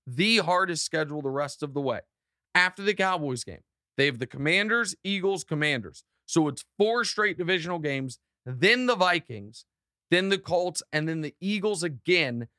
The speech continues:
to finish the year. So the Giants, it's been a good story and a good season. They could still miss the playoffs. They're only minus one forty to make the playoffs from y-, the odds makers.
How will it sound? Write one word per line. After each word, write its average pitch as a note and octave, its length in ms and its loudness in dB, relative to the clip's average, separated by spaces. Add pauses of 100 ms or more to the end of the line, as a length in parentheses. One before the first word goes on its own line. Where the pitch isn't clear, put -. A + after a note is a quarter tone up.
(140)
to D3+ 120 -2
finish D#3+ 440 0
the D3 120 -6
year. C3+ 280 -2 (320)
So F3+ 180 2
the E3 140 0
Giants, G3+ 680 0 (280)
it's E3 220 2
been F#3 160 2
a D#3+ 80 2
good F3 320 0
story G3+ 460 0
and F#3 80 -2
a E3+ 60 0
good D3+ 280 -2
season. C#3+ 540 -4 (1300)
They G3 300 4
could F3+ 320 0
still A3 480 0
miss G#3 300 -2
the D#3 140 -4
playoffs. C3 580 -4
They're D#3 180 -2
only F#3 220 -2
minus G3+ 560 -2
one F#3+ 320 -4
forty F3 320 -2
to C#3 140 -4
make D3 380 0
the C#3+ 100 -6
playoffs B2+ 580 -4 (320)
from D3 400 0
y-, C#3 160 -4
the C3 100 0
odds C#3 460 -2
makers. A2+ 500 -6